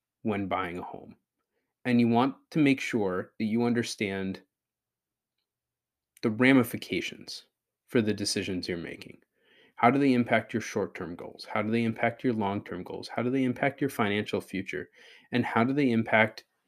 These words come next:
your happiness, right? Like, it, in the end, buying a home is an emotional thing. So how do you become a confident buyer?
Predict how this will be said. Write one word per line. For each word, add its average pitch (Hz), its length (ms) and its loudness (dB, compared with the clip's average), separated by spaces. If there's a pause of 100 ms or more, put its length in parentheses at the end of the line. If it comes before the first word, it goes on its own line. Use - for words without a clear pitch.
(260)
your 104 600 0 (420)
happiness, 101 680 0
right? 123 220 0
Like, 101 200 -8
it, 92 140 -12 (760)
in 113 120 0
the 95 100 -2
end, 120 240 6
buying 110 240 4
a 104 40 2
home 135 280 4
is 135 120 2
an 127 60 6
emotional 127 520 6
thing. - 400 -2 (1300)
So 127 100 2
how 151 200 6
do 208 80 2
you 185 140 4
become 127 380 2
a 110 60 0
confident 104 640 -4
buyer? - 360 -12